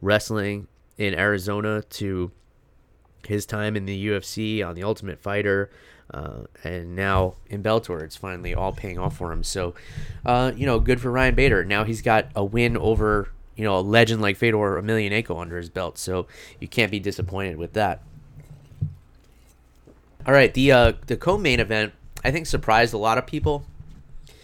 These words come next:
Henry Corrales getting the, uh, the vicious K O over one of the most highly touted prospects in Bellator, and that's Aaron Pico. Aaron Pico is, for those who don't know, a very high-level collegiate wrestler.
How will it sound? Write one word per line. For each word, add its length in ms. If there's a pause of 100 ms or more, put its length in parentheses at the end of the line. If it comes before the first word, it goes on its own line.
(380)
Henry 260
Corrales 560
getting 300
the, 360 (220)
uh, 280 (1000)
the 140
vicious 380
K 260
O 260
over 420 (680)
one 140
of 20
the 60
most 180
highly 340
touted 360
prospects 520
in 220
Bellator, 640
and 100
that's 200
Aaron 240
Pico. 420 (220)
Aaron 220
Pico 460
is, 480 (800)
for 200
those 240
who 80
don't 180
know, 160
a 60
very 340
high-level 680
collegiate 500
wrestler. 540